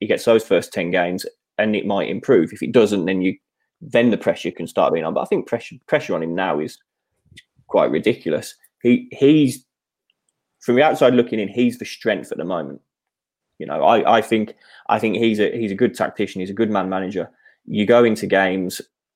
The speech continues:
and I, I now look at Arsenal, like when you went, when you went to Old Trafford the other week and got the win. I go into games and I think him, I'd pit him against Solskjaer, and I'm going, "Yeah, you give the managerial edge to Arteta.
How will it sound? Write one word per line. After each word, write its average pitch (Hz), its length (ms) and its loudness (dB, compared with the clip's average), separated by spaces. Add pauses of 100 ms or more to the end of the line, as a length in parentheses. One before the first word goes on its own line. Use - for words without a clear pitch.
(140)
and 101 140 -4
I, 98 80 0
I 104 140 -4
now 104 220 0
look 101 240 -2
at - 80 2
Arsenal, 98 340 0
like 101 140 4
when 104 140 0
you 101 80 -2
went, 101 240 -4
when 127 160 0
you 139 60 0
went 107 140 -2
to 113 60 2
Old 98 140 4
Trafford 98 380 -2 (520)
the 92 60 -2
other 98 100 -2
week 98 300 2
and 90 80 -4
got - 120 0
the 92 60 -2
win. 104 260 0 (500)
I 117 100 0
go 139 100 4
into 135 160 0
games 113 260 2
and 107 80 2
I 87 160 0
think 107 320 -4
him, 139 280 2 (260)
I'd 98 160 0
pit 107 160 0
him 131 140 0
against 113 300 -2
Solskjaer, 113 460 2
and 104 80 -2
I'm 104 80 -4
going, 98 320 0 (440)
"Yeah, 101 180 0
you 101 180 -2
give 107 160 0
the 107 60 -2
managerial 98 580 -2
edge 90 200 -4
to - 80 -6
Arteta. - 520 -4